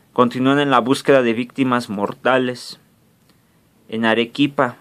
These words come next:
esta madrugada, estas son las imágenes de la mañana allá en Perú, de lo que ocurrió por este terremoto. Y pues bueno, ahí les dejo la información. Qué desafortunado. Em,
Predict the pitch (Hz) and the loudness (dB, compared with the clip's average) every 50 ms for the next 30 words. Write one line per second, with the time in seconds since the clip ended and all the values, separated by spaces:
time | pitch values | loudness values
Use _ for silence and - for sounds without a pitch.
0 | _ - - 117 - - 120 120 113 110 107 110 110 110 123 123 120 - - 113 | _ -20 -18 -12 -6 -4 -2 0 0 0 0 -2 0 2 0 0 0 0 -2 -2
1 | - - 117 113 113 117 113 - - 101 101 107 117 120 117 - 117 110 107 104 | -2 -2 -4 -2 -2 -4 -6 -6 -8 -4 0 0 0 0 0 -2 -4 -2 -4 -4
2 | 98 101 98 95 95 95 95 95 98 101 104 110 110 113 113 - - - 110 98 | -4 -4 -2 -2 -2 -2 -2 -2 -2 -2 -2 -2 -2 -2 -2 -4 -4 -6 -6 -4
3 | 95 104 104 107 107 101 - 104 95 98 104 107 - _ _ _ _ _ _ _ | -2 -2 -2 -2 -2 -4 -2 -2 -2 -2 -4 -8 -12 _ _ _ _ _ _ _
4 | _ _ _ - - 104 104 101 104 98 - - 98 92 - - 98 92 95 101 | _ _ _ -10 -4 -2 0 0 0 0 -2 -2 -6 -6 -6 -8 -10 -8 -4 -4
5 | 104 101 101 - _ _ _ _ _ _ _ _ _ _ _ _ - 107 101 98 | -4 -4 -4 -10 _ _ _ _ _ _ _ _ _ _ _ _ -4 -2 2 2
6 | 101 98 - - - 98 95 92 _ _ _ _ _ - - 98 98 - 92 92 | 2 0 0 -4 -4 -4 -4 -4 _ _ _ _ _ 0 0 0 0 2 -2 -4
7 | 87 85 87 87 87 - - - _ _ - _ _ _ _ - - 117 123 139 | -4 -4 -8 -10 -12 -14 -20 -20 _ _ -20 _ _ _ _ -8 -8 -4 0 0
8 | 135 123 135 151 151 151 151 139 143 - _ _ _ - - 139 147 151 151 143 | 2 4 6 6 6 4 2 -4 -8 -14 _ _ _ -6 -2 0 2 2 4 4
9 | 147 147 147 160 156 139 135 123 120 117 127 123 120 120 120 120 120 - - 143 | 4 2 4 4 4 4 4 2 0 2 2 2 2 2 0 0 -2 -2 -6 -4
10 | 143 147 160 170 170 - _ _ _ _ _ _ - - - - - 131 131 131 | -4 -4 -4 -6 -10 -12 _ _ _ _ _ _ -20 -20 -10 -2 0 0 0 0
11 | 123 - 123 110 - 117 110 104 - - 110 107 113 120 127 127 135 139 139 139 | -2 -4 -6 -4 0 0 0 0 -2 -8 -6 -2 -2 0 0 -2 -4 -6 -8 -14
12 | - - - 107 101 101 101 101 98 98 95 95 95 | -18 -20 -16 -14 -12 -10 -10 -10 -10 -12 -12 -14 -16